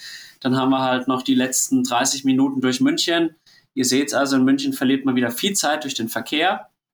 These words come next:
gequatscht und dann bin ich endlich in der Rainerstraße bei mir zu Hause angekommen. Und ich muss wirklich sagen, es war mit gemischten Gefühlen, weil ich einfach in der Fahrt von München, also als ich nach München eingefahren bin und durch die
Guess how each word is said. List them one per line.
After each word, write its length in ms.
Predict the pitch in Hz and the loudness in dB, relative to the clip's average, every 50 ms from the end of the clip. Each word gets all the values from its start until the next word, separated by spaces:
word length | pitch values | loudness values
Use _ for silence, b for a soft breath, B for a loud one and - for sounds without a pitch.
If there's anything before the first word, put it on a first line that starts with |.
| _ _ _ | _ _ _
gequatscht 540 | - 131 135 - 170 214 - - - - | -4 -4 -2 -2 -2 -2 -2 -2 -4 -2
und 140 | - 147 139 | -2 -2 0
dann 160 | 147 147 156 | 0 0 2
bin 100 | 160 151 | 2 2
ich 100 | 147 135 | 2 2
endlich 280 | 110 123 135 135 143 143 | 0 0 0 0 0 2
in 160 | 135 127 127 | 2 4 4
der 280 | 123 127 123 123 120 113 | 4 4 2 2 2 2
Rainerstraße 680 | 120 127 143 147 143 - - 139 135 131 131 143 139 139 | 2 0 0 -2 -2 -2 -2 0 0 0 0 0 0 0
bei 160 | 135 131 120 | 0 -2 0
mir 160 | 120 123 123 | 0 0 0
zu 140 | 127 - 120 | 0 0 0
Hause 260 | 117 120 123 123 113 | 0 0 0 0 0
angekommen. 640 | 90 123 143 151 151 - 170 160 175 202 214 - _ B B B B B B B B _ _ | 2 2 2 0 0 0 0 0 0 -2 -8 -12 _ B B B B B B B B _ _
Und 720 | - 135 156 160 160 160 160 160 160 160 160 165 160 - | -2 0 2 2 2 2 2 2 2 2 2 0 0 -2
ich 140 | - 147 160 | -4 -2 0
muss 220 | 170 165 160 - | 0 0 0 0
wirklich 260 | 165 160 156 160 160 | -2 -2 -2 -2 -2
sagen, 420 | - 160 147 147 151 156 151 147 147 | 0 2 2 2 2 0 0 0 0
es 180 | 135 143 - | 0 -2 -2
war 140 | - 139 135 | 0 0 2
mit 240 | 135 139 139 135 - | 2 2 0 -2 -2
gemischten 400 | - 135 139 160 - - - 165 | 0 2 2 2 0 0 -2 -2
Gefühlen, 500 | 151 - - - 156 170 180 175 160 135 | -2 -2 -2 0 0 0 0 0 -2 -2
weil 460 | 131 127 131 139 147 151 156 156 156 B B B B B B _ _ _ | 0 0 2 2 0 0 -2 -4 -4 B B B B B B _ _ _
ich 180 | - 139 135 - | -6 -4 -2 0
einfach 500 | 113 160 - - 160 147 147 143 143 - - _ | 0 -2 -2 -2 -2 0 0 -2 -4 -10 -12 _
in 120 | - 139 | 0 2
der 120 | 135 139 135 | 2 2 0
Fahrt 420 | 135 147 135 131 139 - - - - - - - | 0 0 0 -2 -2 -4 -8 -10 -8 -8 -8 -8
von 220 | - - 139 131 | -4 0 2 2
München, 320 | 135 143 147 143 143 - - | 4 2 2 0 -2 -4 -2
also 260 | - 127 127 123 123 - _ _ _ _ _ _ _ _ _ | 0 0 -2 -2 -6 -10 _ _ _ _ _ _ _ _ _
als 140 | 123 123 131 | -2 -2 -2
ich 160 | 123 - - | -2 -2 -2
nach 120 | 135 - | -2 0
München 300 | 135 - 151 294 - 277 | 0 0 0 0 0 0
eingefahren 420 | - 135 151 302 - - 151 143 139 | 0 0 0 0 0 -2 -2 -2 0
bin 140 | 139 135 | -2 -2
und 140 | - 127 127 | -2 -2 0
durch 200 | 135 135 131 - | 0 -2 -2 -2
die 460 | - 131 127 127 127 127 127 123 120 | 0 2 4 4 4 4 2 0 -2